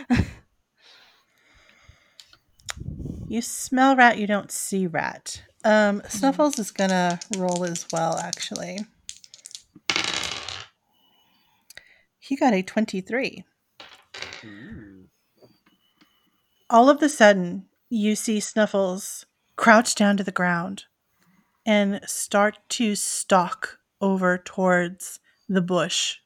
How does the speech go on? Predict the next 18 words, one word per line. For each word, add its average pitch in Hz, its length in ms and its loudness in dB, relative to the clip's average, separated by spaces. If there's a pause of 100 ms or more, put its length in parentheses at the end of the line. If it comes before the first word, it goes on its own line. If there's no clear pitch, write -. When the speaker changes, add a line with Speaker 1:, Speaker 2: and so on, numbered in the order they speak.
Speaker 2:
where 185 200 0
the 180 100 -2
rats - 300 -2
had 180 120 -6
been 175 200 -2
before. 165 580 -8 (1300)
His 208 200 0
whiskers 214 360 0
are 202 40 -2
twitching 202 440 -4
and 190 80 0
he's 180 160 -4
sniffing 185 560 -2
the 165 120 -6
air. 160 420 -6 (3000)
Speaker 3:
"What's 127 260 -14
up, 180 180 -6
buddy?" 151 320 -8